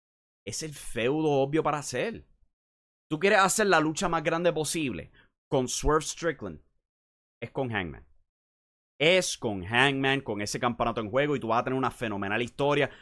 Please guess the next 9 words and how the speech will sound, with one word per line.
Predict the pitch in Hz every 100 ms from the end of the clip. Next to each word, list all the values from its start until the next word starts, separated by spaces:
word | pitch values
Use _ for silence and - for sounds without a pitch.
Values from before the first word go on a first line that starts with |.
| -
donde | 131 120 110
Hangman | 120 135 147 131
quiere | - 131 143
venganza | 156 151 160 170 160 139 113 - - _
y | 147
Swerve | - - 147 170 160 -
a | - 160 151
la | 147 131 113
mala, | 120 127 156 190 185 156 101 -